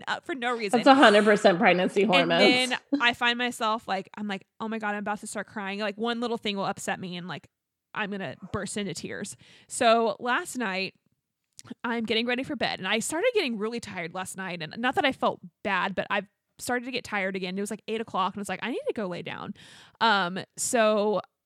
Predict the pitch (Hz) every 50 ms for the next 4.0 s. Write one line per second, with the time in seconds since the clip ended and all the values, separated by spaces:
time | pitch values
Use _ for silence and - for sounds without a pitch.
0 | _ - - 233 - 226 214 - - 214 233 269 277 269 - 254 240 226 233 226
1 | 208 190 190 196 190 170 - 196 196 196 185 - - 202 180 190 190 - - -
2 | - - - - - - 208 214 _ _ _ _ _ _ _ _ _ _ _ _
3 | _ - 247 220 220 220 208 185 165 190 - 180 165 - - - - - 185